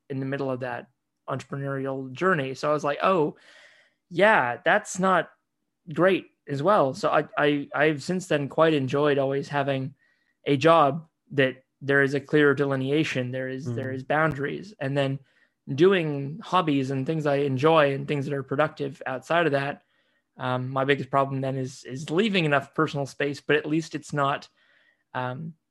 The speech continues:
Speaker 1: I'm not leaving enough space for that, that hobby or passion to eat up my entire day, just my free time. <laughs>
Speaker 2: Mm-hmm.
Speaker 1: Beca-, but there's always the job that, you know, is, is paying the bills and keeping food on the table.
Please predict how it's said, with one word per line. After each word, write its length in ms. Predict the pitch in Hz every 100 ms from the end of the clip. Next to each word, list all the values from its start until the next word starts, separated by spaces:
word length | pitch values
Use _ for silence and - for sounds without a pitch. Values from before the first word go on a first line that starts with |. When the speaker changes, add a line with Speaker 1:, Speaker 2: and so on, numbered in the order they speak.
| _ _ _ -
Speaker 1:
I'm 120 | 147
not 180 | 175 160
leaving 280 | 165 160
enough 200 | 147 143
space 440 | - - 147 139 -
for 320 | - 139 131
that, 300 | 135 147 202
that 160 | 131 123
hobby 360 | 143 143 143
or 40 | 131
passion 440 | 143 147 - 135
to 200 | 143 -
eat 160 | 139 143
up 160 | 151 -
my 240 | 139 135
entire 460 | 131 139 160 156 143
day, 360 | 127 131 135 - - _ _ _ _
just 220 | 165 123
my 100 | 123
free 240 | 117 131 131
time. 320 | 123 - 139 -
<laughs> 80 | 196
Speaker 2:
Mm-hmm. 600 | - 139 135 131 127 120
Speaker 1:
Beca-, 360 | 156 151 160
but 240 | 156 156 -
there's 200 | 151 151
always 260 | 165 165 139
the 80 | 139
job 280 | 139 139 139
that, 220 | 135 135
you 80 | 131
know, 120 | 135
is, 240 | 131 -
is 160 | 143 131
paying 260 | - 139 135
the 80 |
bills 260 | 131 139 139
and 120 | 135
keeping 240 | 139 151 143
food 160 | 151
on 100 | 143
the 80 | 151
table. 400 | 147 143 151